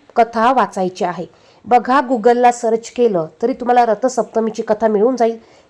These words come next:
ज्यांना वाचता लिहिता येत नसेल त्यांनी श्रवण YouTube-ला ही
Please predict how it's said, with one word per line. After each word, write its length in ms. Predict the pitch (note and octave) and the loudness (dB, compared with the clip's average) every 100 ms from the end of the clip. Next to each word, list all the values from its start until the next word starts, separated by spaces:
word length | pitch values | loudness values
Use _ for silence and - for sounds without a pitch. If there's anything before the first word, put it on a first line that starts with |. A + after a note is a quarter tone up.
| F#3+ | 2
ज्यांना 340 | B3+ B3 C4+ | 2 4 2
वाचता 380 | C4 G#3 G3+ A#3+ | 2 0 0 -2
लिहिता 240 | A3 G#3 A3+ | -2 -2 -2
येत 220 | G3+ G#3 | -4 -4
नसेल 340 | A3+ A3 E3+ D#3+ - _ _ - | -4 -2 -8 -8 -20 _ _ 0
त्यांनी 260 | A#3 A#3 A#3 | 2 2 -2
श्रवण 360 | A#3+ G#3+ A3+ A3+ - | -2 2 0 0 -8
YouTube-ला 380 | G#3+ G#3+ G3 G#3+ | -6 -4 0 0
ही 140 | G#3 | -2